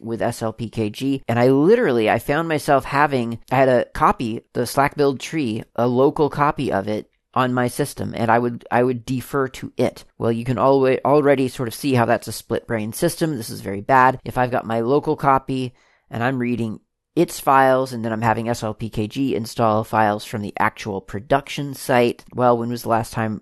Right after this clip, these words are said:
I updated my local copies? On a technical level, that's not a very good, that's not a good policy to have. Around the same time as I was kind of understanding that about myself,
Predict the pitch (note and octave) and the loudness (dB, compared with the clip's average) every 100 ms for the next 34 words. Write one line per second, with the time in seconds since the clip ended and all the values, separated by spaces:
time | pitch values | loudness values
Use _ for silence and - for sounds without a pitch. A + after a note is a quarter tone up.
0 | - G#2+ G#2 - - A2 G#2+ G#2 G#2 G#2 | -4 -2 -2 -6 -6 -2 -2 -2 -4 0
1 | A#2+ C3+ C3+ B2 A2+ C3 A#2+ C3 A#2+ A2+ | 2 2 0 -2 -2 0 0 -2 -4 -6
2 | - _ C3 B2 F3+ E3 D#3+ D#3 B2+ A#2+ | -8 _ -6 -2 0 0 -2 0 4 4
3 | A2 G#2+ G#2 A2 G2+ G2+ G2 G2 G2+ G2+ | 2 -4 -8 -8 -8 -6 -6 -6 -6 -6
4 | G2+ - _ - G#2 - G2+ G2+ G2 - | -8 -18 _ -10 -8 -4 -4 -4 -4 0
5 | F#2 G2 - A2 G2+ - - - B2 C#3+ | -2 -2 -10 -8 -4 -6 -6 -6 2 4
6 | D#3+ D#3+ - C#3 C3 C3 A2+ A#2 G2+ A2 | 4 0 -2 -2 -2 -2 0 0 -2 -2
7 | G#2 - A#2+ G#2+ G#2+ - - B2 A2+ A2+ | -2 -2 -2 -2 -6 -10 -4 0 0 0
8 | B2 A2 G#2+ F#2+ G2 F#2+ F2+ G2 G2 - | 0 0 0 -2 0 0 0 -2 -6 -4
9 | F#2+ | -4